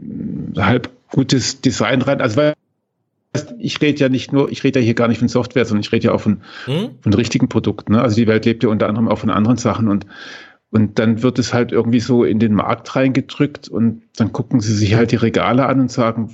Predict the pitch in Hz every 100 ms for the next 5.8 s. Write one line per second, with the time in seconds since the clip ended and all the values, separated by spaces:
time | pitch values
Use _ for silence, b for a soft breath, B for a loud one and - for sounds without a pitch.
0 | - 104 - _ 123 104 120 120 110 98
1 | - 98 - 139 139 143 135 113 110 113
2 | 120 117 B B B B B B _ _
3 | 127 - 120 135 - 131 156 143 156 -
4 | _ 131 135 151 156 - - 113 123 139
5 | 143 139 127 120 127 139 139